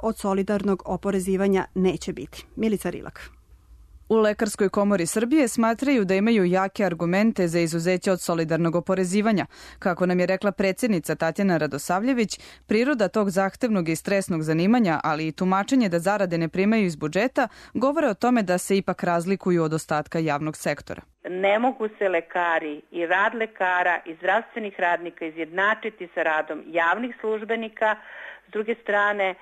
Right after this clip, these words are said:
Speaker 3: pravnici kažu da lekari dobijaju svoje plate preko R F Z O-a, preko doprinosa, znači ne direktno iz budžeta, i to jednostavno ni sa pravne, ni sa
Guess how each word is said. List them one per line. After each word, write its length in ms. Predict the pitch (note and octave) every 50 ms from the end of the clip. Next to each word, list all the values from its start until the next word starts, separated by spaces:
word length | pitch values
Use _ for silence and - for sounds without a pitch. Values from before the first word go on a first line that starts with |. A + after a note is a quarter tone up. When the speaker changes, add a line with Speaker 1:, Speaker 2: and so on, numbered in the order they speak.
| - - _ _
Speaker 3:
pravnici 540 | - G3 G3+ A3+ B3 C4+ C4+ C4 - - A#3+ -
kažu 500 | - A3 A3 G#3+ G#3+ G#3 G#3 G#3+ G#3 G3+ F#3+ - E3+
da 160 | F3 E3+ E3
lekari 520 | E3+ F3 F3 - - F#3+ F#3+ F#3+ F#3+ F#3+ F3+
dobijaju 680 | F3+ F3 E3 F3+ F3+ F#3 F#3+ F#3+ F#3+ F#3 F3 E3+ D#3+ - _ _
svoje 240 | E3+ F3 E3+ E3+ E3+
plate 360 | - F3 E3 E3+ E3 - D#3+
preko 500 | - _ - - G#3+ A3+ A3+ - - A3+
R 60 | A3
F 340 | A3 G#3+ G#3+ - G#3+ G3 -
Z 60 | G3+
O-a, 220 | G3 F#3 F3+ F3 E3
preko 420 | - - G3 G#3 A3 G#3+ - A#3+
doprinosa, 640 | G#3+ A#3 G#3+ - G#3 G3+ G3+ G3 G3+ G3 G3 - E3 E3
znači 340 | E3+ E3+ E3+ - E3+ E3+ - - -
ne 280 | F3+ G3 G#3 A3+ - -
direktno 580 | F#3 F#3 A3 G#3+ G#3+ A3+ A3 A3 - - A#3 A3+
iz 100 | A#3 G#3 -
budžeta, 600 | A3 A3+ G#3+ G#3 A3 G#3+ G#3+ G#3 G#3+ - G#3+ G3+ - - - - - - - -
i 120 | - G3+
to 180 | G3 - A3 A3
jednostavno 760 | G3+ G3 G3+ G3 G3+ G#3+ A#3+ A#3+ - - - G#3+ G#3 G3+ F#3 F3+ -
ni 160 | G#3 C4 C#4+ -
sa 80 | - B3+
pravne, 560 | - - A3 A3 G#3+ A3 A3 A3 G#3 G3 - -
ni 200 | F#3+ A3 B3+ C4 -
sa 60 | -